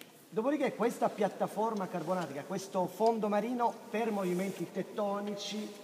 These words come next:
ve lo semplifico, per la formazione della Murgia, quindi di queste colline, si sono praticamente innalzati lentamente. Pensate a una roccia rigida che poi man mano si piegava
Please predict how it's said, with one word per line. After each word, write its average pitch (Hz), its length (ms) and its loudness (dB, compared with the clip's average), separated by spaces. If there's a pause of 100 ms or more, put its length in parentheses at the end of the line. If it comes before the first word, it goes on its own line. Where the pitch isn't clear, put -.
(420)
ve 165 120 2
lo 175 100 6
semplifico, 175 840 0
per 180 160 2
la 180 120 4
formazione 185 760 4
della 156 220 0
Murgia, 185 480 0
quindi 160 260 -2
di 143 80 -6
queste 175 380 -4
colline, 170 1120 -2 (180)
si - 160 -10
sono 185 500 4 (480)
praticamente 151 480 -4
innalzati 175 640 6
lentamente. 208 800 0
Pensate 220 420 2
a - 20 4
una 185 100 2
roccia 180 320 0
rigida 180 400 0
che 156 120 -2
poi 170 120 0
man 170 140 0
mano 190 260 2
si 160 140 -6
piegava 170 720 4